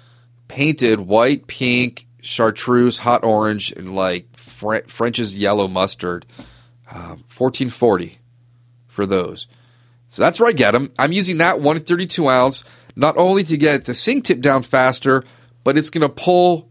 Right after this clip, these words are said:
a dropper fly down faster. I'm always gonna fish a dropper fly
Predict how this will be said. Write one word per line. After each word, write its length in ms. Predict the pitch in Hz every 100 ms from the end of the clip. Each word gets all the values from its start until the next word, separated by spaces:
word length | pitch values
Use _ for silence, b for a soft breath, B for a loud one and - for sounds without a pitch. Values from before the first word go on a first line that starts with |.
| -
a 80 | 127
dropper 480 | 127 127 135 113
fly 340 | 98 110 98 98
down 360 | 98 98 92
faster. 680 | - - 92 87 - 85 90 -
I'm 220 | 90 98
always 240 | 135 208
gonna 160 | 196 196
fish 260 | - 170 151
a 40 |
dropper 400 | 120 117 135 170
fly 420 | 151 127 113 117